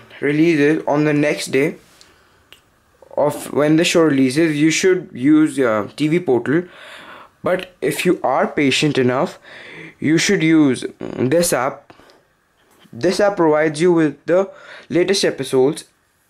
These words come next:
episodes, and all of them are in H D quality. So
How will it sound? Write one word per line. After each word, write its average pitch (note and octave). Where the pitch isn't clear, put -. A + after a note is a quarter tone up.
episodes, D#3+
and C#3+
all E3
of E3+
them E3
are D#3+
in F3
H C#3
D E3+
quality. B2+
So D3